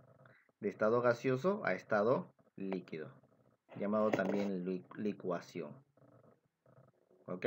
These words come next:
Las nubes, por ejemplo, están en estado gaseoso. Cuando comienza a precipitar en lluvia, estado líquido. ¿Qué pasó ahí? Se condensó, por eso se condensó y comienza a caer en estado, en estado líquido.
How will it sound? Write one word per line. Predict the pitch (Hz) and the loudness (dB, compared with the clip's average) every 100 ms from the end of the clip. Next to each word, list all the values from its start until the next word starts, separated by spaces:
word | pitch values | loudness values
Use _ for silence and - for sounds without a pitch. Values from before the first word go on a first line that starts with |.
| 135 | 0
Las | 113 92 | 0 -2
nubes, | 123 135 110 | 2 4 2
por | 104 | 0
ejemplo, | 98 104 90 90 | -4 -4 -2 -4
están | 95 104 104 | -4 -2 -2
en | |
estado | 101 104 104 | 0 0 2
gaseoso. | 95 - 104 - - - _ _ _ | 0 0 -4 -4 -12 -20 _ _ _
Cuando | 90 92 | -6 -4
comienza | 92 107 110 120 | -2 -2 0 0
a | |
precipitar | - 104 95 98 110 107 | 0 -2 -4 0 2 4
en | 110 | 2
lluvia, | 117 120 127 180 - _ _ _ - | 2 2 2 2 -2 _ _ _ -18
estado | - 104 101 | -4 0 2
líquido. | 113 107 90 | 2 -2 -2
¿Qué | 127 | 0
pasó | 127 117 127 120 | 0 0 2 2
ahí? | 123 180 - 143 - - - _ - - | 4 2 -4 -12 -16 -20 -20 _ -20 -4
Se | 107 | -4
condensó, | 104 110 110 110 104 101 92 110 92 | 0 2 4 4 4 2 0 0 -2
por | - 95 | 0 -4
eso | 92 | -2
se | 98 | -4
condensó | 95 95 92 92 131 160 - | -2 -2 -2 0 2 2 0
y | 110 | -6
comienza | 98 98 98 92 | -4 -4 -2 -4
a | |
caer | 90 95 92 | 0 2 2
en | 90 | -2
estado, | 90 98 98 127 147 - - - - | -4 0 2 2 -2 -10 -20 -20 -12
en | 92 | -8
estado | 90 - 92 90 | -8 -4 -2 -2
líquido. | 87 85 - - | -2 -8 -14 -20